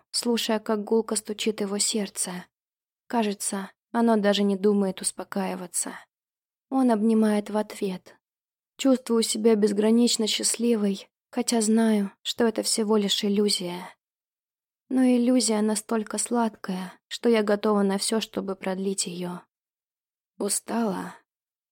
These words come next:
Его голос тихий, но в нем слышится то, что заставляет меня сжаться. Нет.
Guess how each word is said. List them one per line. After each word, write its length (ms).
Его 280
голос 420
тихий, 720
но 140
в 60
нем 160
слышится 500
то, 360
что 180
заставляет 720
меня 240
сжаться. 720
Нет. 580